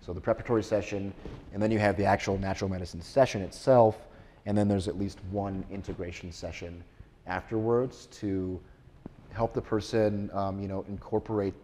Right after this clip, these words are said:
their experience into their daily life and to create a plan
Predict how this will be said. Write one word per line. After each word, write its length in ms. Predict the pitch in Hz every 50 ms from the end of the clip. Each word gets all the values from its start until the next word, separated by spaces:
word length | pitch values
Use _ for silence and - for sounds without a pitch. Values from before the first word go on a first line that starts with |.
| - -
their 160 | - 101 95 92
experience 680 | 92 - - - 107 104 113 117 113 107 104 95 - - -
into 180 | 98 95 101
their 120 | 95 95 95
daily 300 | 87 - 95 90 92 90
life 260 | 90 87 87 87 85 - -
and 100 | 92 90
to 60 | 87 95
create 260 | 87 - - 98 92
a 40 | 90
plan 480 | - - - 95 92 90 90 90 90